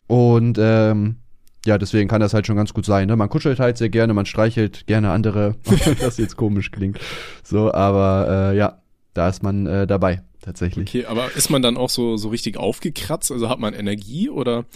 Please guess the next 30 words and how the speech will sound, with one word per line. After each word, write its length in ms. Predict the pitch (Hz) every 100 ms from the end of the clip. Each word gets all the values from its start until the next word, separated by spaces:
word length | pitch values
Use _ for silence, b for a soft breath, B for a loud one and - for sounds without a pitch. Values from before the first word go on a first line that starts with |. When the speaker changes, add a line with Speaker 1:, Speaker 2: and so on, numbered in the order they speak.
| B B -
Speaker 2:
weil 100 | 117
M 180 | 120
D 60 | 143
M 140 | 120
A, 180 | - 107
das, 220 | 156 156 - - - 147 147 -
ist 180 | 147 -
das 140 | 131
nicht 160 | 123 -
Ecstasy 480 | - - - 196 202
eigentlich 400 | 190 185 165 185
nur 180 | 190
oder 120 | 165 135
ist 120 | -
das 160 | -
ein 100 | - -
anderes? 300 | - 165 180
Speaker 1:
Ja, 120 | 139 120
genau, 300 | 101 101 95
Speaker 2:
Ja. 100 | -
Speaker 1:
ja. 180 | - 92 - _ _ _ B B B -
Also 240 | 107 107
M 120 | 104
D 60 | 107
M 80 | 95
A 120 | 101
ist 100 | -
der 100 | 92
Wirkstoff. 500 | 98 - 98 90 -
Speaker 2:
Hm. 260 | 120 113